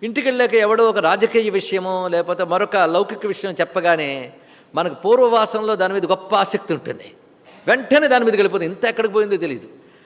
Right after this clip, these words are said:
అంటే మనకి ఈ ధర్మం నుంచి మారిపోయామే లేదా? ఇలాగ క్షణక్షణం మారిపోతూ ఉంటాయి ధర్మాలు. కానీ పరమాత్మ ఇంత వ్యాపించినా తన ధర్మము నుంచి చెక్కు చెదరకుండా వ్యాపించాడండి. తన ధర్మము నుంచి వ్యయము కాకుండా, అంటే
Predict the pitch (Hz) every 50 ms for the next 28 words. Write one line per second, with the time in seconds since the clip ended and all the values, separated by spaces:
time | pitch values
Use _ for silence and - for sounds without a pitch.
0 | _ _ 160 190 240 226 208 208 196 196 - 226 202 175 180 196 208 208 - -
1 | - - - _ - 196 - 165 170 202 220 233 254 247 240 240 - 233 202 202
2 | 208 220 214 226 220 214 214 208 196 190 185 180 180 165 156 - - - - _
3 | _ _ 151 180 220 214 190 185 175 185 - - 202 220 233 - - - 254 254
4 | 247 226 220 226 247 - 226 240 233 220 220 196 214 202 151 170 190 202 190 151
5 | 120 - - - - - - - - _ - 156 147 - - - 165 214 240 262
6 | 247 247 - 196 220 214 185 156 165 185 208 214 220 - - - _ _ - 196
7 | 226 - - 233 190 156 180 190 214 240 - 277 269 233 - 240 233 208 185 190
8 | 208 220 220 - 190 185 180 139 135 170 214 254 285 285 262 240 233 226 254 240
9 | - - 277 - - - 311 - 269 269 233 240 226 - 233 214 220 226 190 196
10 | 185 190 185 170 - 185 160 139 131 120 117 107 - - - - - _ - 165
11 | 175 170 135 131 165 185 202 240 254 247 254 247 247 - 220 226 156 127 190 214
12 | 226 269 285 277 277 - - 240 226 220 220 226 208 196 190 175 180 196 202 190
13 | 175 151 147 156 156 -